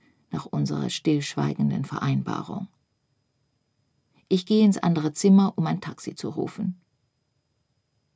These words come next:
Mein Vater lebt in einer Pflegeklinik,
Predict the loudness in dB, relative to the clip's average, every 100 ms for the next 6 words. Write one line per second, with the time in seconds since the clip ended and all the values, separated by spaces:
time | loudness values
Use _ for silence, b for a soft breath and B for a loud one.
0 | _ _ _ _ _ _ _ 0 2 4
1 | 4 2 -2 B B B 4 4 4 0
2 | 0 0 -4 -2 0 0 -2 -6 -4 -2
3 | -2 -6